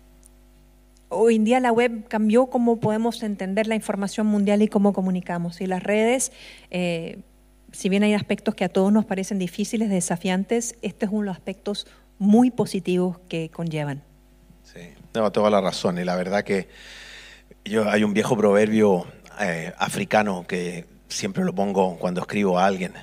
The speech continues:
Speaker 2: y le digo, "Si tú te sientes tan pequeño para crear cambio alrededor tuyo, quiere decir que nunca has dormido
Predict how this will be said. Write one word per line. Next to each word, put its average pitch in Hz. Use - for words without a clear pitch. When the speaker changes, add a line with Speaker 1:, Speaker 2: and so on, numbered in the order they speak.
Speaker 2:
y 82
le 87
digo, 90
"Si -
tú 120
te 139
sientes 123
tan 135
pequeño 117
para 95
crear 98
cambio 104
alrededor 95
tuyo, 135
quiere -
decir 185
que 98
nunca 123
has 95
dormido 101